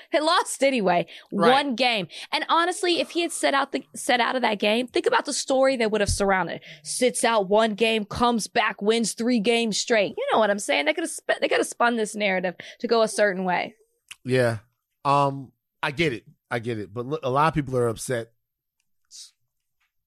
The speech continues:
Speaker 2: Kind of things like, move on. And by the way, something else I'll say about sports
Speaker 1: Mm-hmm.
Speaker 2: is s-,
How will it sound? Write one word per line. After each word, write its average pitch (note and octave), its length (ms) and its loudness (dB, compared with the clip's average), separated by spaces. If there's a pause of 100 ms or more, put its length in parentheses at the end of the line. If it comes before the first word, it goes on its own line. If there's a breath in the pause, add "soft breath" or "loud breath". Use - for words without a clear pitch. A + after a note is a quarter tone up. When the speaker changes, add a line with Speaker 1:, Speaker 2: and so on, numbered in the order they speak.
(640)
Speaker 2:
Kind D3 140 0
of - 80 -2
things A#2+ 220 -4
like, A2+ 180 -2
move C3 220 -6
on. A2+ 160 -6
And E3+ 80 -4
by A#3+ 100 4
the A#3+ 60 2
way, A#3 180 4
something C#4 260 0
else A3 140 0
I'll F3 80 2
say F3 140 0
about C#3 220 2
sports - 420 -4 (560 soft breath)
Speaker 1:
Mm-hmm. A3 220 -6 (180)
Speaker 2:
is E3+ 480 2 (1600)
s-, - 260 -10